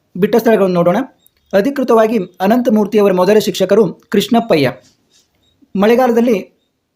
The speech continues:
ಮಲೆನಾಡಿನಲ್ಲಿ ಯಥೇಚ್ಛವಾಗಿ ಸಿಗುತ್ತಿದ್ದ ಹಣ್ಣು ಹಲಸಿನ ಹಣ್ಣು. ಪಟ್ಟಾಂಗ ಈ ಪದದ ಅರ್ಥ ಹರಟೆ. ಕಡೆಗೋಲು ಪದವು ಆದೇಶ ಸಂಧಿಗೆ ಉದಾಹರಣೆಯಾಗಿದೆ. ಕಡೆ ಪ್ಲಸ್ ಕೋಲು.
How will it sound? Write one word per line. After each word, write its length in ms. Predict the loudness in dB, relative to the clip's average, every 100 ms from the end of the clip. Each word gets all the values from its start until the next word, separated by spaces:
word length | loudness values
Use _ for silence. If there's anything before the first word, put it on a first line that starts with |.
| -4
ಮಲೆನಾಡಿನಲ್ಲಿ 680 | 0 2 2 2 2 0
ಯಥೇಚ್ಛವಾಗಿ 840 | -2 -4 -2 2 2 2 2 0 0
ಸಿಗುತ್ತಿದ್ದ 360 | -4 -4 -2
ಹಣ್ಣು 260 | 0 0 0
ಹಲಸಿನ 640 | -2 -8 -4 -2 0 0
ಹಣ್ಣು. 380 | 0 -2 -6 -12 _ _ _ _ _ -4
ಪಟ್ಟಾಂಗ 420 | -2 0 0 0 -4 -6
ಈ 100 | -6
ಪದದ 240 | 0 2 2
ಅರ್ಥ 240 | 0 0 -4 -4 -8
ಹರಟೆ. 440 | -2 0 0 -6 _ _ _ _ _ _ _
ಕಡೆಗೋಲು 520 | 0 2 2 2 0
ಪದವು 520 | -6 -4 -2 0 -2 -2
ಆದೇಶ 340 | 0 0 0 -2
ಸಂಧಿಗೆ 580 | -4 -2 -4 -6 _ _
ಉದಾಹರಣೆಯಾಗಿದೆ. 560 | -2 0 0 -2 -4 -6
ಕಡೆ 320 | -6 0 0
ಪ್ಲಸ್ 280 | 0 -2 -2
ಕೋಲು. 340 | 0 0 0